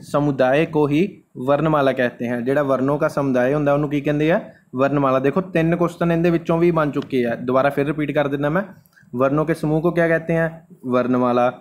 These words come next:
ठीक है, किसी भाषा के समस्त वर्णों के समूह को क्या कहते हैं? वर्णमाला। वर्णों के समुदाय को क्या कहते हैं? वर्णमाला। देखो, ਇੱਥੇ ਤਿੰਨ ਕੁਐਸਚਨ ਬਣ ਚੁੱਕੇ ਆ, ਜਿਹੜੇ ਬੱਚੇ ਨੋਟ ਕਰ ਰਹੇ ਆ, ਨੋਟ ਜ਼ਰੂਰ ਕਰ ਲਿਓ।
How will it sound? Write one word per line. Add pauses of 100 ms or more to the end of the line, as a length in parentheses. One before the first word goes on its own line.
(380)
ठीक
है,
किसी
भाषा
के
समस्त
वर्णों
के
समूह
को
क्या
कहते
हैं? (360)
वर्णमाला। (380)
वर्णों
के
समुदाय
को
क्या
कहते
हैं?
वर्णमाला।
देखो,
ਇੱਥੇ
ਤਿੰਨ
ਕੁਐਸਚਨ
ਬਣ
ਚੁੱਕੇ
ਆ,
ਜਿਹੜੇ
ਬੱਚੇ
ਨੋਟ
ਕਰ
ਰਹੇ
ਆ,
ਨੋਟ
ਜ਼ਰੂਰ
ਕਰ
ਲਿਓ।